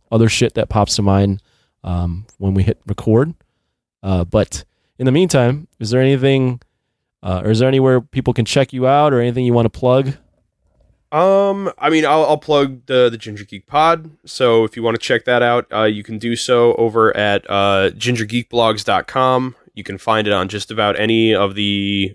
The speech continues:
Speaker 2: uh, podcast apps, including Stitcher, um, Spotify, iTunes, Google Play, all that stuff.
Speaker 1: All of the above.
Speaker 2: Uh, and you can find me every so often,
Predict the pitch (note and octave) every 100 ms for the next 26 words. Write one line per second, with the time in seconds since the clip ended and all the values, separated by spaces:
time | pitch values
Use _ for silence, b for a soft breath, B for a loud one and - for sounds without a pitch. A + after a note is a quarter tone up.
0 | _ G2+ F#2+ F#2+ F#2+ F#2 E2+ B2+ A#2+ -
1 | A#2+ A2+ B2 G#2+ G#2+ - - - b b
2 | b b - A2 - A2 G#2 G2+ G2 -
3 | - B2 - A#2 A2 A2 G#2+ _ _ G#2+
4 | G2+ G2+ G2+ G2 G2 F#2+ F#2+ _ _ _
5 | _ _ _ _ _ - _ - - A#2
6 | A2+ - A#2 G#2+ G#2+ G#2 G#2 G#2 G#2 -
7 | G2+ A2 - A2 A2 G#2+ G#2 G2+ G2 -
8 | A#2 G#2+ G#2 - A2+ A2 G#2+ G#2 G2+ F#2+
9 | G2 F2+ - G2+ F#2+ - _ G2 A2 A#2
10 | A#2+ A#2 A2 G#2+ F#2 - _ _ _ -
11 | A#2 A2+ G2+ G#2+ A2 G#2+ A#2 A2 A#2+ A#2
12 | A#2+ B2 B2 A#2 B2 - B2+ A#2+ B2+ -
13 | C3 C3 C3+ C3+